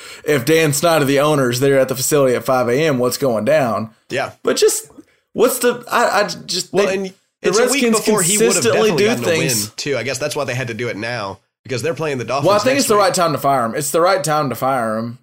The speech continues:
Speaker 1: but
Speaker 2: But
Speaker 1: that organization, have y'all seen the, the big, it's just a mess. I mean, I, I know y'all know that, but they did the whole thing where it,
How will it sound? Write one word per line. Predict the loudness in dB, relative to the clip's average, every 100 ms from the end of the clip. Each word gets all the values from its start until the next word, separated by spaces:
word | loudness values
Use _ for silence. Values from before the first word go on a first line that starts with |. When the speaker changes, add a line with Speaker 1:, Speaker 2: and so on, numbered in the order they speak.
| _
Speaker 1:
but | -2 0 0 -6
Speaker 2:
But | _ _ -2
Speaker 1:
that | 0
organization, | 2 2 2 2 2 2 0
have | 0
y'all | 2 2
seen | 0 -2 -2 -2
the, | -4
the | -4 -4
big, | -4 -6 -6 -8
it's | -8 -6
just | -4 -2
a | -2
mess. | -2 0 0 -2 -6 -6
I | -6
mean, | -4
I, | -2 0 0
I | 0
know | 0 2
y'all | 2 2
know | 2
that, | 2 0 0 -4 -2
but | 0 0 -2 -18 _ _ _
they | 0 2
did | 2 2
the | 2
whole | 2
thing | 2 0 0 0
where | 0 2 0
it, | -4 -8